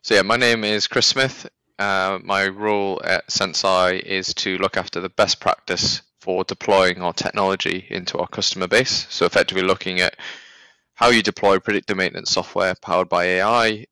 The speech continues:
into a real environment, um, and looking at all aspects from connectivity, the people who are using it, and, you know, fundamentally the data that you need in order to achieve it.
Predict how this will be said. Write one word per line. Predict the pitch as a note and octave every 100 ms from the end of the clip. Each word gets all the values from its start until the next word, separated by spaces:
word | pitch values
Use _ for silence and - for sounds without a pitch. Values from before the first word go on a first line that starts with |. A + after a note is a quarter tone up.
| _
into | A2 G#2 G2 - F#2+ F2+ -
a | F#2+
real | F#2+ F2+
environment, | F2+ F#2+ G2 F#2+ F#2+ - - - _ _ _ _ _
um, | F#2+ F2 E2+
and | - F#2+
looking | G2 - F2+
at | F2
all | - G#2+
aspects | F#2+ F2+ - E2+ -
from | - F#2
connectivity, | - F2+ - A#2 G2+ - F#2 F2+ F#2
the | -
people | - A#2+ G2
who |
are | E2+
using | E2 E2+ E2 E2
it, | E2 -
and, | F2 E2 E2+ - - -
you |
know, | E2 E2
fundamentally | - F2+ E2 E2 - D#2 E2+ -
the | F2
data | - E2+ - E2
that | D2+
you | D2+ E2
need | D2+ - -
in | F2
order | E2+ E2+ F2 -
to | - -
achieve | - - D2+
it. | D2+ -